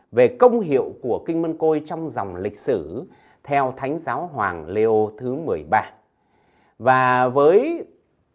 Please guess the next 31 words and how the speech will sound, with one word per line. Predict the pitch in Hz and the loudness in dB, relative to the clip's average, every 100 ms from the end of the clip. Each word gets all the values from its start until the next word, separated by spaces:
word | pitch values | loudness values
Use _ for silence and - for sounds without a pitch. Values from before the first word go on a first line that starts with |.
| _ _ _ - | _ _ _ 0
Đức | 226 | 4
Giáo | 220 233 | 4 2
Hoàng | 175 120 | 2 2
Leo | 160 190 | 2 0
thứ | 190 240 | -2 -2
mười | 156 104 | 0 2
ba | 110 156 160 160 - | 2 2 0 -6 -10
trong | - 220 214 208 202 | -2 2 4 2 2
cái | 190 202 - | 2 2 2
thông | 214 202 | -2 2
điệp | 131 107 - - _ _ | 4 4 0 -18 _ _
Supremi | - - 294 302 196 202 190 185 180 | -20 -2 -2 -2 0 2 2 2 2
Apostolatus | - 143 - - 294 - - 165 151 139 113 113 - _ _ _ _ | 2 0 -2 0 -2 0 4 6 6 2 -2 -4 -6 _ _ _ _
ban | - 175 175 | 0 0 0
hành | 143 107 95 | -4 -4 -2
vào | 98 | -4
ngày | 95 98 | -4 -8
mùng | 95 92 95 95 | -8 -10 -10 2
một | 135 139 - | 4 4 -2
tháng | - 151 | -10 -8
chín | 170 170 175 247 - _ _ _ | -6 -4 -4 -4 -10 _ _ _
năm | 143 175 170 151 | -2 0 0 0
một | 95 98 | -2 -2
ngàn | 104 90 80 - _ | -2 -4 -6 -14 _
tám | 147 175 247 | -2 0 -4
trăm | 208 139 127 | -4 -4 -2
tám | 117 160 | -4 -2
mươi | 190 117 | -4 -2
ba, | 110 104 - _ _ _ _ _ _ _ | -2 -4 -12 _ _ _ _ _ _ _
thì | 147 156 151 143 139 135 | 0 4 6 4 2 0
Ngài | 135 143 143 139 | -2 0 0 0